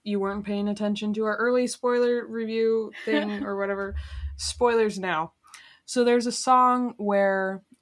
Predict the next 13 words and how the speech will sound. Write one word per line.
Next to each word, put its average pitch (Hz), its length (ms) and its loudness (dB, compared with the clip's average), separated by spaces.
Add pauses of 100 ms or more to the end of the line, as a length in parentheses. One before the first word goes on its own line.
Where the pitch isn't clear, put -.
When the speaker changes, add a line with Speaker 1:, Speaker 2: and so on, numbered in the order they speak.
Speaker 1:
old 214 280 0
Steve 196 380 -6
comes 190 540 -4 (200)
to 226 100 -6
the 240 80 -10
past. 185 340 -2
He 202 80 -8
uses 190 440 -8 (200)
the 202 80 -6
little 208 220 -4
time 202 340 -4
stone, 190 400 -8
and 185 260 -8